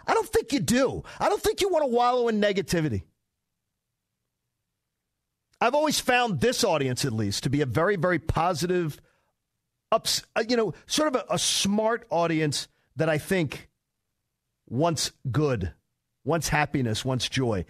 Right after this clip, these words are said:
And I'll tell you this much, I'm looking for joy. And if you aren't peddling it this morning, we're gonna have problems. But you're gonna have a forum,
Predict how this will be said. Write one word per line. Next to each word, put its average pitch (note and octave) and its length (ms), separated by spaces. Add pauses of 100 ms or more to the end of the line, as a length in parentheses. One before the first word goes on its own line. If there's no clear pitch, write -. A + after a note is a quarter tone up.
(160)
And E3 140
I'll E3 60
tell F#3+ 180
you F#3+ 40
this G#3 220
much, G#3+ 280 (220)
I'm A#3+ 180
looking A#3 300
for F#3 160
joy. B2+ 380 (200)
And F3 140
if E3 100
you C#3+ 120
aren't G#3 220
peddling B3 420
it A#3 100
this G#3+ 220
morning, A3+ 380 (260)
we're D3+ 140
gonna E3 260
have D3+ 180
problems. C#3 420 (200)
But - 180
you're A3+ 80
gonna D4 140
have F#3 120
a C#3 40
forum, B2+ 560